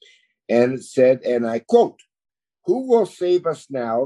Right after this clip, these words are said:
that the monster covid nineteen has broken free? Question mark. The pandemic has humbled the country and the world and has opened up millions of eyes to this risky universe once more."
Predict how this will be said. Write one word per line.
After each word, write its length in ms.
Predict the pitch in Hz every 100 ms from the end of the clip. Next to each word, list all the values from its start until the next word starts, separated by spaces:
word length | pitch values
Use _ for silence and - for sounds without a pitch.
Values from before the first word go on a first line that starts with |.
| 123
that 200 | 131 -
the 100 | 117
monster 500 | 120 139 147 147 -
covid 440 | 131 131 123 131
nineteen 540 | 123 123 123 - 120 120
has 180 | 120 120
broken 400 | 104 104 113 104
free? 400 | - 143 104 _ -
Question 400 | 196 - 139 123
mark. 220 | 92 - _ _ _ _ _ _ 92
The 80 |
pandemic 760 | 82 113 110 107 131 156 180 -
has 200 | 110 -
humbled 420 | 120 123 143 139
the 80 | 123
country 500 | - 113 113 147 147
and 240 | 104 180
the 80 | 226
world 560 | 202 160 117 98 131 - _ _ _ _ -
and 180 | 117 127
has 140 | 120
opened 380 | 143 170 165 147
up 160 | 143 123
millions 500 | 139 147 160 165 156
of 160 | 143
eyes 340 | 123 107 117 120
to 180 | 127 120
this 260 | 127 131
risky 560 | 123 113 - - 123 131
universe 760 | 139 160 190 165 117 78 - _
once 460 | 101 104 98 98 135
more." 340 | 208 143 -